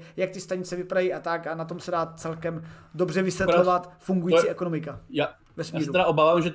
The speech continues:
Speaker 2: eh, Star Citizen ale nevlastním, takže si to s tebou nezahraju. Můžu pouze, eh, se na tebe dívat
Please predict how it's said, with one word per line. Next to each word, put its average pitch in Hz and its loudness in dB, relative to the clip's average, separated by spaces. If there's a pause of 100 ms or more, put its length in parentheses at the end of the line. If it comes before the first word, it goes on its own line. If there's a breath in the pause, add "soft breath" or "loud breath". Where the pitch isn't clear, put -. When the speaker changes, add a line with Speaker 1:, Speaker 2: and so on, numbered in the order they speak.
Speaker 2:
eh, 143 0
Star 156 -2
Citizen 160 -8
ale 147 0
nevlastním, 139 0
takže 135 -6
si 139 -14
to 139 -8
s - -12
tebou 143 -2
nezahraju. 123 0
Můžu 127 -2
pouze, 135 0
eh, 131 -4
se - -6
na 131 -2
tebe 139 0
dívat 131 0